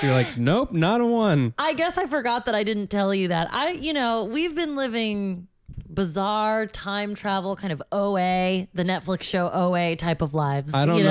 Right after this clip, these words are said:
Speaker 2: know?
Speaker 1: what that <laughs> means. Nobody
Speaker 2: I don't think it means anything.
Speaker 1: Is
Speaker 2: I'm just
Speaker 1: anybody even watching it?
Speaker 2: Me.
Speaker 1: You love the O A on Netflix.
Speaker 2: I do. You know, I'm on a spiritual <laughs> journey,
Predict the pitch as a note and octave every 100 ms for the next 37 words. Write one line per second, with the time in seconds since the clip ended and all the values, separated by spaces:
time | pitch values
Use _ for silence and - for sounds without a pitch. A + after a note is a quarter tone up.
0 | - F#3 - - D3+ E3 C3+ A#2 C#3 -
1 | - _ - F#3 F3 F#3 F#3 G3 F4+ F#4+
2 | F4+ D#4+ D4 A3 G#3 G3 F#3+ E3 E3 G#3
3 | C4 C4 A#3+ F#3 C3 A#2 B2+ - F3 F3+
4 | - - E3+ E3 A#3+ C#4+ C4 A#3+ A3+ F#3+
5 | F3 D#3 C3+ C#3 C#3 C#3 D3 - B2+ A#2+
6 | A2+ A2 A2+ - - A#2 - - - _
7 | _ _ A4+ C#5 A#4 C4+ G#3+ G#3+ G#3+ A3
8 | A3 A#3 D4+ C#4 C4+ C4+ C4 - C4+ D#4+
9 | D4 G4 G4 - C4 C#4+ E3+ A#3+ G3 A3+
10 | G#3+ A#3+ C4+ D4 D#4